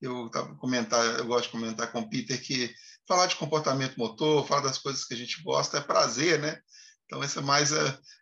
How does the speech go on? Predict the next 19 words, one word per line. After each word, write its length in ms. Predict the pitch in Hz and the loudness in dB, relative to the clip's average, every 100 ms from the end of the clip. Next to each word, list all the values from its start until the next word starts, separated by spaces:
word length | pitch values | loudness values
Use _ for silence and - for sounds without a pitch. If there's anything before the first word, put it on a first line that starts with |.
| - | -10
é 40 | |
um 60 | 147 | -4
momento 480 | 139 131 143 147 147 | 0 2 4 4 4
mais 240 | 147 151 | 4 4
de, 220 | 160 139 | 2 0
de, 260 | 123 131 120 | 0 -4 -2
de 100 | 131 | 4
lazer 520 | 139 123 - 147 160 | 6 6 4 2 2
do 80 | 147 | 0
que 100 | - | -2
de 160 | 143 - | -2 2
trabalho. 640 | 151 139 131 131 120 - | 4 6 6 6 4 -2
<laughs> 380 | 160 - - - _ - _ | -8 -10 -12 -14 _ -20 _
Então, 140 | - | -4
eu 40 | 139 | 2
agradeço 520 | 147 139 131 156 - | 6 4 4 0 -2
o 40 | - | -4
convite, 500 | 135 117 156 151 - | -4 -2 0 0 2
tá? 340 | 151 180 - | 4 2 -2